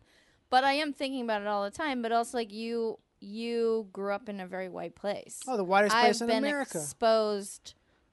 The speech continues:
Speaker 1: to non-white people my entire life.
Speaker 2: But I
Speaker 1: and
Speaker 2: also
Speaker 1: at
Speaker 2: traveled a lot as a kid.
Speaker 1: Yeah,
Speaker 2: Traveled a
Speaker 1: sure.
Speaker 2: shitload. So I got to go
Speaker 1: Sure,
Speaker 2: to, like,
Speaker 1: that helps.
Speaker 2: the Middle East and stuff. So if you see, I think if you see a lot of different people when you're young,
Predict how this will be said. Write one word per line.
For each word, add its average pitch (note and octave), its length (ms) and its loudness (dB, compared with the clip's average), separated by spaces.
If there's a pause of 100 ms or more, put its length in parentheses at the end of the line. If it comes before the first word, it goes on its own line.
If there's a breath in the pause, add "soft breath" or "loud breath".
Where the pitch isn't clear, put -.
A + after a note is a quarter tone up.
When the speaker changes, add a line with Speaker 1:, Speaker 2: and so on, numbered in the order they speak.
(100)
Speaker 1:
to G3 400 -2
non-white G3 580 -8
people G3 240 -10
my F#3+ 140 -10
entire F#3+ 340 -10
life. G3 540 -2
Speaker 2:
But A3+ 60 -2
I A#3 40 2
Speaker 1:
and - 80 4
Speaker 2:
also B3+ 100 0
Speaker 1:
at G#3+ 40 -4
Speaker 2:
traveled A#3 340 2
a F3 40 0
lot D3+ 180 0
as C#3 80 -10
a C#3+ 60 -12
kid. C3+ 280 -10 (640)
Speaker 1:
Yeah, - 140 -12
Speaker 2:
Traveled G#3+ 180 2
a E3 40 -4
Speaker 1:
sure. A#3+ 240 0
Speaker 2:
shitload. F#3+ 440 0
So - 80 -6
I G#3+ 60 -2
got G#3+ 140 -2
to A#3+ 60 -6
go A3 40 0
Speaker 1:
Sure, G#3 60 2
Speaker 2:
to, G3+ 60 0
like, F3 180 0
Speaker 1:
that C4 140 -4
helps. G#3+ 340 -4
Speaker 2:
the F#3 60 0
Middle G3 280 4
East G3+ 260 2
and D3 100 -4
stuff. C3 280 -10
So F3 200 -4
if F3+ 260 -10
you G#3+ 80 0
see, - 200 -4
I G#3+ 40 -10
think B3 120 -4
if A#3 120 -4
you G3+ 80 -2
see G#3+ 240 0
a G#3 60 4
lot F#3+ 180 4
of D#3 260 -4
different F3+ 260 -2
people F#3+ 300 -4
when F#3 120 -2
you're E3 100 -2
young, F3 400 0